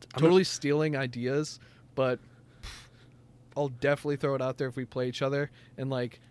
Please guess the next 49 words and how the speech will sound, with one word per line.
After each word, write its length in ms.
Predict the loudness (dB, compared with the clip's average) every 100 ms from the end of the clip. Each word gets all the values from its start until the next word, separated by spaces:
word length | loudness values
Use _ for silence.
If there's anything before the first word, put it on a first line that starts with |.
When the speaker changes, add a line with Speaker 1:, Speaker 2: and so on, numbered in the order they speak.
| -8 -2
Speaker 2:
I'll 100 | 2
make 240 | 2 2
bets 240 | 0 0 0
with 100 | -4
our 120 | -4
kids. 400 | -2 -2 -2 -4
Like, 140 | -6
if, 100 | -6 -12 -10
hey, 180 | -4 -2
if 140 | -2 -4
you 60 |
guys 260 | -2 -2 -2
win, 240 | -6 -6 -10 -18 -10
I'm 80 |
gonna 100 | -6 -4
make 160 | -4
you 80 | -4
guys, 460 | 0 0 -2 -8 -14 -20 -20 -20 -20 -20 -20 -8
like, 260 | -2 -2 -2 -8 -20 -20 -20 -20 -20 -20 -20 -20 -20 -20 -10
we 140 | -4 -2
won 200 | 0 -2
the 80 | 0
Brother 340 | 2 4 2
Bowl. 440 | 0 2 2 2 -4 -12
Speaker 1:
Brother 340 | 10 12 12 12
Bowl? 280 | 12 12 12 -2 2
Oh, 800 | 10 12 12 12 12 12 12 12 12
that 240 | 12 12
would 120 | 12 10
be 100 | 2 0
Speaker 2:
Yeah. 280 | -2 2 0 0
Speaker 1:
<laughs> 140 | 4 10
Jay 240 | 12 12
would 140 | 12
not 160 | 12 10
ride 220 | 6 2
for 100 | -2 -2
that, 140 | 0
Speaker 2:
No, 160 | 2 2
Speaker 1:
though. 40 |
Speaker 2:
I 100 | 2
know. 280 | 0 0 0 6
Speaker 1:
If 20 |
we 40 | 10
Speaker 2:
That's 120 | 12
Speaker 1:
got 60 | 12
Speaker 2:
what 60 |
Speaker 1:
a 40 | 8
trophy. 440 | 8 8 8 4